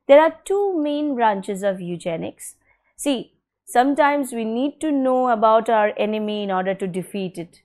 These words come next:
right? So we are going to know about eugenics a little bit more so that we remain cautious on our part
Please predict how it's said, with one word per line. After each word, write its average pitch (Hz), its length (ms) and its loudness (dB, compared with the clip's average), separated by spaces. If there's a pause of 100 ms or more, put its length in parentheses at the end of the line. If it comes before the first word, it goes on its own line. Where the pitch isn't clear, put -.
right? 247 340 0
So 196 140 -6
we 208 200 -4
are 262 140 0
going 247 280 0
to 247 80 -8
know 220 160 -6
about 202 420 -2
eugenics 185 540 -8
a 202 80 -4
little 185 240 -8
bit 185 240 -8
more 202 300 -4 (360)
so 240 140 -8
that 254 280 4
we 294 400 0
remain 269 380 0
cautious 226 560 -2
on 202 180 -2
our 202 200 -4
part 185 340 0